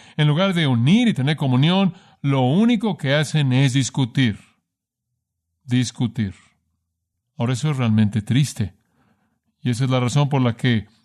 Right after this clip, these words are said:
desde el comienzo mismo del libro, en primera Corintios uno diez, Pablo dice, "Os ruego, hermanos, por el nombre del Señor Jesucristo, que todos habléis lo mismo, y que no haya más de estas diferencias de opinión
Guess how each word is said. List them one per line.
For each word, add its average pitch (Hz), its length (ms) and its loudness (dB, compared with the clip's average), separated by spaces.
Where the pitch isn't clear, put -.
desde 127 260 0
el 117 140 -2
comienzo 127 460 2
mismo 135 340 4
del 110 120 0
libro, 175 160 2
en 113 80 2
primera 123 260 4
Corintios 131 360 0
uno 123 180 4
diez, 151 280 0
Pablo 127 220 0
dice, 127 320 0
"Os 139 140 0
ruego, 175 220 0
hermanos, 156 400 0
por 131 140 0
el 123 80 2
nombre 151 220 2
del 123 100 0
Señor 131 280 2
Jesucristo, 127 680 0
que 131 140 -2
todos 165 340 -2
habléis 135 360 0
lo 123 120 2
mismo, 147 560 2
y 131 100 -2
que 143 160 -2
no 151 140 2
haya 165 220 0
más 147 560 2
de 131 100 -2
estas 127 280 -4
diferencias 120 880 0
de 131 160 2
opinión 131 540 2